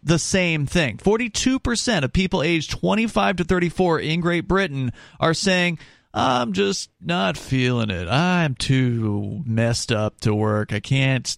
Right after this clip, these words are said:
think straight," or whatever. Data reported for the second quarter of twenty twenty-two compared to the same period before the pandemic. The report indicates the youngest workers have been facing a recession and wages that fail to keep up with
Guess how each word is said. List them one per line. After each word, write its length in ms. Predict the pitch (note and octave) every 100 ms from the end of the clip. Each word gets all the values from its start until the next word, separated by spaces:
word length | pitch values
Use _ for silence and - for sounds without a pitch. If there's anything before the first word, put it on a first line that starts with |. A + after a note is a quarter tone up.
| -
think 260 | C3+ B2+
straight," 380 | - - A#2 G#2+
or 80 | D3+
whatever. 320 | A2+ C3 A#2 - - - -
Data 180 | E3+
reported 320 | E3 D3 E3+ C#3+
for 60 |
the 80 | B2+
second 360 | - F3+ F3+ D3+
quarter 320 | - E3 B2
of 120 | C3
twenty 340 | - E3+ F3+
twenty-two 680 | D3 - C#3+ B2+ - G#3 G3
compared 420 | E3 C3 D#3 D3
to 60 | B2+
the 80 | A2+
same 320 | - E3 D#3+
period 380 | - D#3+ D3 C3
before 380 | A2 - C#3+ C#3+
the 80 |
pandemic. 720 | B2 - B2+ A2+ B2+ C#3 C3 - - -
The 60 | A2+
report 360 | A2 - E3+ -
indicates 420 | D#3 D3+ D3 -
the 80 | B2
youngest 360 | A#2+ G3 A3+ C4
workers 420 | B3 - D#3 - - _ -
have 60 |
been 80 | C3+
facing 340 | F3 F3 F3+
a 40 | D3
recession 600 | B2+ - G3+ F#3+ G#3+ F#3+
and 240 | C#3 A#2+
wages 440 | C#3 F3+ F#3 G3 F3
that 220 | B2 -
fail 300 | D#3 F3+ G3
to 120 | D#3+
keep 360 | - - F3+ F3
up 240 | D#3+ -
with 560 | C#3 E3 A3+ D#4 D4